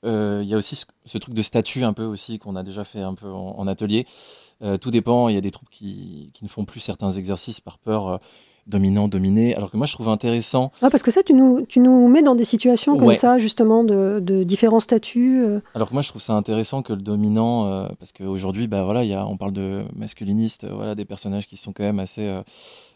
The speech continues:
Speaker 1: euh, controversés, mais je trouve quand même intéressant qu'on puisse les interpréter et qu'ils se fassent dominer après à la fin par une personne qui était dominée. C'est un peu, voilà, le statut un qui est dominé, le statut bas, bah, c'est le statut cinq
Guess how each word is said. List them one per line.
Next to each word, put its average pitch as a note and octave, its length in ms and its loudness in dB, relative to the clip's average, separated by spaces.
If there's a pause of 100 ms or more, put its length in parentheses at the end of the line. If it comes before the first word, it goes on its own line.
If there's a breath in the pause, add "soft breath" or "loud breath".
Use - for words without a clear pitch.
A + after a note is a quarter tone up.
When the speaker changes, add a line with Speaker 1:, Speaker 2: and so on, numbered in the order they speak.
(120)
Speaker 1:
euh, F#2 100 -8
controversés, G#2 640 -2
mais A2 220 2 (480 soft breath)
je A#2+ 160 -14
trouve - 180 -12
quand D3 100 -2
même D#3 120 -2 (100)
intéressant B2+ 560 -2
qu'on G#2 140 -4
puisse - 640 -8
les G#2+ 180 0
interpréter A#2 680 -2
et G#2+ 100 -4
qu'ils G2+ 640 -2
se - 160 -14
fassent G2+ 200 -6
dominer G#2+ 300 2
après G2+ 280 -4
à G2+ 60 -4
la G2 100 -2
fin A#2 300 -4 (400)
par G#2+ 140 -2
une G#2 120 2
personne A2+ 320 -2
qui A2 120 -4
était G#2 160 -2
dominée. G#2+ 380 2 (260 soft breath)
C'est - 160 -8
un G2+ 100 2
peu, B2 120 -4
voilà, A2+ 320 2
le G2 100 0
statut G2+ 420 -10
un A#2 220 0
qui G2+ 140 -10
est F#2+ 40 -8
dominé, A2+ 520 0
le G#2+ 100 -6
statut G2+ 460 -12
bas, G#2+ 280 0
bah, F#2 300 -4
c'est - 160 -16
le F2+ 60 -18
statut - 280 -20
cinq A2+ 460 -4